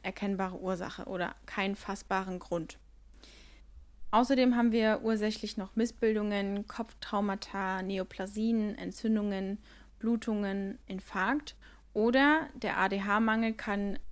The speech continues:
die Folge einer Hypophysektomie sein, also der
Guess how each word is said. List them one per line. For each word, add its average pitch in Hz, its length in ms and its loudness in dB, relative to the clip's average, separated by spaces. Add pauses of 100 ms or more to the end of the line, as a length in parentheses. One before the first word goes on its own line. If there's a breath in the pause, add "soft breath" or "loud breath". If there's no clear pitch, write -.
(120)
die 202 80 -6
Folge 220 360 2
einer 190 360 -2 (140)
Hypophysektomie 202 1040 -2
sein, 180 380 -6
also 190 240 -6
der 190 240 -8